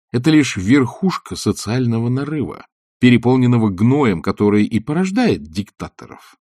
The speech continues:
Застрелишь одного, и через минуту появится другой. Его тоже застрелить? Тогда почему бы не пострелять всех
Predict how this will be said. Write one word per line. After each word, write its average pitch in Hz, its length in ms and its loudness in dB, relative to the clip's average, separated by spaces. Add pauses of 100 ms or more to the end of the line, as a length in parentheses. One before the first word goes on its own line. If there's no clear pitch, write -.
(420)
Застрелишь 143 640 4
одного, 98 380 0
и 120 100 4
через 98 300 0
минуту 85 340 -6
появится 120 520 -2
другой. 156 420 -8 (480)
Его 101 280 2
тоже 214 460 -2 (100)
застрелить? - 1000 -6 (360)
Тогда 98 300 0
почему 95 380 -2
бы 101 220 2
не 101 160 2
пострелять 95 720 -2
всех - 640 -10